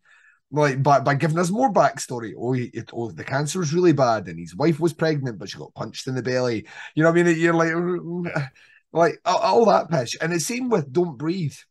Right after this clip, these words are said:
Speaker 1: um, which had its sequel, what, last year,
Speaker 2: Yeah.
Speaker 1: where they tried to, they tried to basically make the rapist character,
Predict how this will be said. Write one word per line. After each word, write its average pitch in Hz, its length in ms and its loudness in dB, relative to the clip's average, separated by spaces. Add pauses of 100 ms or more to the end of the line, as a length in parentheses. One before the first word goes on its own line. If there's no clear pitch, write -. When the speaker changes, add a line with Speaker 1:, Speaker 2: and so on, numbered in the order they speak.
(100)
Speaker 1:
um, 123 560 -4
which 127 200 -6
had 139 200 0
its 160 140 -4
sequel, 131 640 -2
what, 120 320 -2
last 131 400 0
year, 202 260 0 (380)
Speaker 2:
Yeah. 92 160 -8
Speaker 1:
where 135 100 2
they 120 200 -4
tried 151 480 0
to, 135 500 -2 (640)
they 113 120 -10
tried 135 300 -4
to 147 80 -2
basically 127 760 -4 (360)
make 117 260 -8
the 107 120 -10
rapist 190 640 0
character, 143 680 0